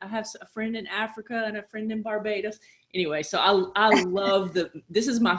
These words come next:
Speaker 1: favorite part of the whole journey is meeting people. So I love, um, that you're in Canada and I'm in Arkansas, and I think that's the miracles of, uh, technology. So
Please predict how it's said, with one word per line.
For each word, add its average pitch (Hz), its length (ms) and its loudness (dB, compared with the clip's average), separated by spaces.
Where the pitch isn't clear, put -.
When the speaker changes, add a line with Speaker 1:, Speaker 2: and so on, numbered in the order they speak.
Speaker 1:
favorite 180 460 2
part 156 280 0
of 139 120 -8
the 147 100 -6
whole 143 440 -4
journey 147 480 -2
is 143 140 -4
meeting 143 280 -6
people. - 320 -12
So 143 320 -4
I 147 100 -4
love, 151 420 -4
um, 143 360 -12
that 156 140 -10
you're 156 160 -6
in 147 80 -12
Canada 156 480 -10
and 165 100 -12
I'm 147 140 -12
in 147 80 -14
Arkansas, 156 380 -14
and 156 100 -12
I 147 60 -14
think 147 200 -18
that's - 300 -14
the 170 60 -12
miracles 170 440 -8
of, 156 220 -6
uh, 147 240 -4
technology. 165 840 -6
So 151 380 -4